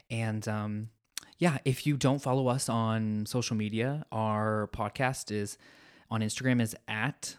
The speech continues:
underscore the human vibe underscore. Totally give us a follow. We post photos from our trips and discussions from, from the podcast. Uh, our personal, uh, Instagram is at Zach and Austin, Zach with an H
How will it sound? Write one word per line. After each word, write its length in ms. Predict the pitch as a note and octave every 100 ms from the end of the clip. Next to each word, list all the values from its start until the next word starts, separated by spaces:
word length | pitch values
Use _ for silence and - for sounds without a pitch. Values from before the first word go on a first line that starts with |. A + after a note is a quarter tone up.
| _ -
underscore 500 | A#2 A2+ - C3 C#3
the 140 | D3 B2+
human 320 | C3 A#2 G#2+
vibe 240 | G2+ G2
underscore. 760 | F#2 B2 C3 - - C3+ C3+ C3+
Totally 320 | - A#2 A#2
give 120 | A2
us 100 | -
a 40 | G#2+
follow. 440 | - A2 A2 G#2+
We 140 | G#2+ A2
post 400 | - A2 - -
photos 380 | D3 C#3+ C#3
from 140 | - B2+
our 120 | B2
trips 400 | - A2+ A2 -
and 80 | G#2+
discussions 640 | G#2+ - - G2+ G#2 G2+
from, 500 | - G2+ G2 G2 G2+ -
from 200 | G2 G2+
the 80 | G2
podcast. 600 | - D3 - D3 C#3+ - - - - _ -
Uh, 40 | G#2
our 220 | G2 A2+
personal, 600 | - C#3+ - C#3+ C#3 C#3 _ _ _ _ _
uh, 160 | G#2+ G#2+
Instagram 420 | A#2+ - B2+ B2
is 80 | A#2
at 160 | G#2+ A2
Zach 240 | G#2+ G2+
and 80 | G#2+
Austin, 480 | B2 - B2+ C3 A#2+
Zach 320 | G#2 F#2+ -
with 100 | G2
an 80 | G2+
H 380 | C#3 - -